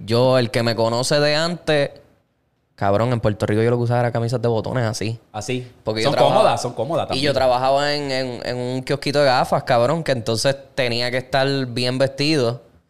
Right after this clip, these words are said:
Speaker 1: Y ella me decía, "No te tienes que poner corbata, no tienes que ponerte nada de eso, pero ponte por lo menos una camisita de botones".
Speaker 2: Mm,
Speaker 1: Y,
Speaker 2: está bien.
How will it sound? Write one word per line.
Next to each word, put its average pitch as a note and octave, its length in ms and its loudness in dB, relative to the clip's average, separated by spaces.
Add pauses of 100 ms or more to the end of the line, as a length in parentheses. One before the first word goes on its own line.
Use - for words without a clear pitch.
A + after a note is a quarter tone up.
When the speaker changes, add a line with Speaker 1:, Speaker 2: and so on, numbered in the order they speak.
(160)
Speaker 1:
Y A#2 100 -2
ella A#2 200 0
me B2 100 -2
decía, A#2+ 440 0
"No A#2+ 200 -6
te B2 80 -6
tienes D#3 180 -4
que E3+ 100 -4
poner D#3+ 200 -2
corbata, C#3 420 0
no B2 100 -2
tienes C3 160 -2
que D3+ 60 -4
ponerte D3 280 -2
nada D#3+ 160 -2
de F#3 60 0
eso, F3+ 160 -2
pero A2+ 180 -2
ponte A2 240 -4
por C3+ 120 -2
lo C#3 80 0
menos C#3+ 160 -2
una B2 100 -2
camisita A#2 340 -2
de A#2+ 60 0
botones". F#2 340 -6 (200)
Speaker 2:
Mm, E2+ 280 -18 (320)
Speaker 1:
Y, G2 100 -6
Speaker 2:
está G2 100 -2
bien. F#2+ 260 -8